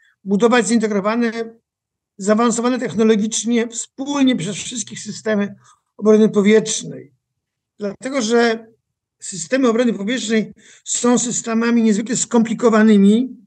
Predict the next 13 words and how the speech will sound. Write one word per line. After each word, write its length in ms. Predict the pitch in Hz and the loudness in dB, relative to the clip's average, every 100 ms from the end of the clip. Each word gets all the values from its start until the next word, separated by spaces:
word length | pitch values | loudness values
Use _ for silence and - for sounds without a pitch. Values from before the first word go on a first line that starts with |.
| _ _ _ | _ _ _
technologicznie 600 | 202 170 214 226 220 240 | -12 -4 0 0 -2 -4
zaawansowanymi 960 | 220 220 208 214 202 214 233 254 262 247 | -2 -2 -2 0 0 0 0 -4 -4 -2
i 60 | 226 | 0
nie 140 | 233 | 0
każdy 600 | 226 220 269 240 196 208 | -2 -4 0 -2 -2 -6
z 440 | 151 - 214 202 - _ - _ _ | -6 -2 -2 -2 -8 _ -20 _ _
partnerów 420 | - 202 196 269 220 | -2 -2 0 0 2
europejskich 560 | 214 185 240 - 190 | 0 0 -4 -4 -4
ma 200 | 202 214 | -2 0
dostęp 300 | 220 254 233 | 2 0 0
do 80 | 220 | -2
takich 280 | 220 254 - | -4 -8 -6
technologii. 600 | 240 - 220 220 180 170 | -4 -2 0 0 -2 -6